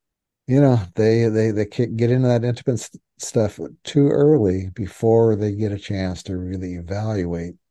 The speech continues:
is this gonna be a reasonable relationship? So that would just be some piece of advice I, I threw out for people that are st-, in the, in that process of looking for it.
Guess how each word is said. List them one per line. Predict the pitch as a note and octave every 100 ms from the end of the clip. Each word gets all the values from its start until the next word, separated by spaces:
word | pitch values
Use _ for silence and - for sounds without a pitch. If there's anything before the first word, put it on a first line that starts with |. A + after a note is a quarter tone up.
| _
is | G2+ A2 A2 F#2
this | G2 F2+
gonna | - F#2 F2+
be | F2
a | F2
reasonable | E2+ E2+ D2+ E2 D#2+
relationship? | D#2+ E2 E2 - E2+ - E2 - _ _ _ _ _ _ _
So | - A#2
that | A2+ D3+
would | A#2+
just | G2+ -
be | F#2+ F2+ F2+ G2+ G2+ _
some | - A#2
piece | A2 -
of | F2
advice | E2+ E2+ F2+
I, | F2
I | F2+
threw | - F#2
out | F2
for | F#2
people | G2+ F#2 F2+
that | F2+
are | F2 E2+
st-, | - - _ -
in | A#2+
the, | F#2+ -
in | G#2
that | F2+
process | - A#2+ A2 G#2 -
of | F#2+
looking | G2+ G#2 G2
for | E2+
it. | D#2+